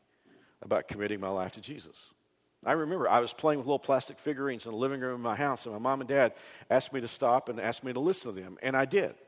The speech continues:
And I knew they were trying to talk to me for my good, and I tried to listen, but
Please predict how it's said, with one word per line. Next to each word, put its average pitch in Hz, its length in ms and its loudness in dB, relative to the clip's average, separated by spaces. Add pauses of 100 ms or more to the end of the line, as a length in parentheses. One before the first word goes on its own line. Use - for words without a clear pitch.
(140)
And 135 160 2
I 165 80 6
knew 190 180 2
they 117 140 2
were 110 220 0 (760)
trying 127 220 4
to 127 80 -2
talk 135 260 2
to 135 80 -8
me 151 200 -4 (180)
for 123 160 -6
my 110 160 0
good, 110 320 -4 (160)
and 147 140 2
I 143 80 6
tried 117 320 2
to 110 80 -4
listen, 104 380 -10 (1500)
but - 400 -2